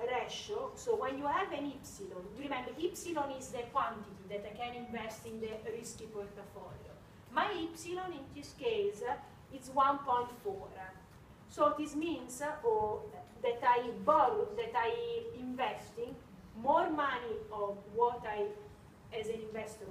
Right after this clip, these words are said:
own on a risky activity. The rest is short selling, borrowing position. So when gamma is negative,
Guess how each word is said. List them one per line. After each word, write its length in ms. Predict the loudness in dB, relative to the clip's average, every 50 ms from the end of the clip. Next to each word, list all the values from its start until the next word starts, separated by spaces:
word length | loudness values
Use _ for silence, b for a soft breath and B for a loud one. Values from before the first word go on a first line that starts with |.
| -10 -4 0
own 420 | 6 8 8 8 8 6 0 -4 -4 -4 -4 -4 -6 -8 -12 -16 -18 -18 -18 -18 -18 -10 -4 2
on 240 | 6 6 6 6
a 100 | 4 0 -2 -4
risky 320 | -8 -10 -4 -2 0 0
activity. 500 | 0 -2 -6 -10 -12 -12 -12 -12 -12 -6 -2
The 80 | 0
rest 300 | 2 2 0 -2 -4 -8
is 100 | -12 -12 -10 -8
short 240 | -6 -6 -6 -8
selling, 400 | -8 -8 -6 -4 -4 -2 -2 -2 -2 0
borrowing 420 | 0 0 0 -2 -4 -6 -6 -8 -8 -10
position. 460 | -10 -10 -10 -10 -12 -12 -14 -14 -14 -12
So 140 | -6 -2 0
when 260 | 2 2 2 0 0 -2 -6 -10 -14 -16 -8 -4
gamma 260 | -2 -2 -2 -2 -2 -4
is 100 | -4 -4
negative, 560 | -4 -6 -4 -4 -4 -4 -6 -6 -8 -12 -12